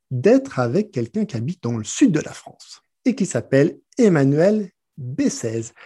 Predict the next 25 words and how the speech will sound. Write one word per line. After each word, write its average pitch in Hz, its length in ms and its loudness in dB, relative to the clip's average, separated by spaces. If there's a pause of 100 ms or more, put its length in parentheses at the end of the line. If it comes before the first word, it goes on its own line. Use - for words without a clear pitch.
(360)
Ravi 214 680 4
de 180 160 6
te 180 180 0
rencontrer, 180 960 2
de 170 100 4
t'avoir 165 440 2
en 160 80 2
podcast. 175 580 0
Alors, 147 140 -2
on, 170 200 -8
on 190 140 -2
est 190 60 2
en 180 160 0
version, 165 680 -4
euh, 120 220 0
version 143 400 -2
Zoom 170 260 0
aujourd'hui, 139 480 -2
grâce 131 380 -4
à, 123 160 -4
on 131 80 -2
a 147 60 2
de 147 60 -2
la 147 100 4
chance. 143 280 -6